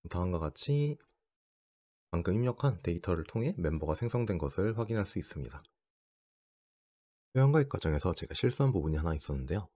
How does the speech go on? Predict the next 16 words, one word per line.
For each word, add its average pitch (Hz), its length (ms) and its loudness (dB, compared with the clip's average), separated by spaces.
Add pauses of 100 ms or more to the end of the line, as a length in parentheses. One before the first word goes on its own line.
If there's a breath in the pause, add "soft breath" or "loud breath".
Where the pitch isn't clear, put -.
(1400)
이제 69 220 -6
생성된 120 440 0
테이블을 123 340 2
보시면 92 480 0
다음과 78 280 0
같이 - 320 -4
패스워드가 117 760 0
평문으로 143 480 4
저장되어 78 380 0
있는 71 180 0
모습을 98 420 0
확인할 123 240 2
수 - 100 -4
있습니다. 67 440 -8 (720 loud breath)
또 82 100 2
이것을 120 480 2